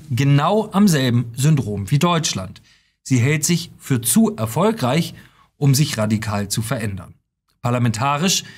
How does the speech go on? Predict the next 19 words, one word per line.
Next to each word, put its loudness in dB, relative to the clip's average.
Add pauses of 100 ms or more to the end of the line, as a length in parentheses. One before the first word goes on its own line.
(260)
wird -2
sie 2
dadurch -2
immer 0
bedeutungsloser, 0
während 0
die 2
wirklich 0
klugen 2 (200)
und -2
anschlussfähigen 0
Rechten -2
Europas -2 (460)
wie 2
Gerd -2
Wilders, 0
Giorgia 2
Meloni, 4
<laughs> -16